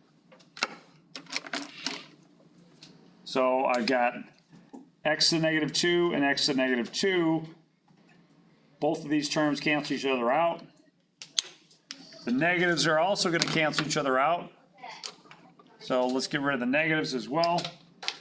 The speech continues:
And what am I gonna be left with? I'm gonna be left with the limit as x approaches infinity of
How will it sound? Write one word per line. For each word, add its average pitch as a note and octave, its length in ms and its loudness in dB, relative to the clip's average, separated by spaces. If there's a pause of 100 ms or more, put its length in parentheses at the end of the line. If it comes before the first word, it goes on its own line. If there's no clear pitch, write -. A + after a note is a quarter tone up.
(2250)
And C#3+ 560 2
what D3+ 160 2
am D#3 80 0
I D3 120 2
gonna C#3 200 -2
be C3+ 100 0
left D#3 340 0
with? B2 280 -4 (880)
I'm C#3 140 0
gonna D#3 120 -4
be D#3 140 0
left E3 300 0
with C#3 420 -2 (960)
the A2+ 60 -8
limit D3 680 -2 (1900)
as A#3 380 2
x C#3+ 220 0
approaches C#3 440 0
infinity C3 640 2 (1040)
of A#2+ 520 2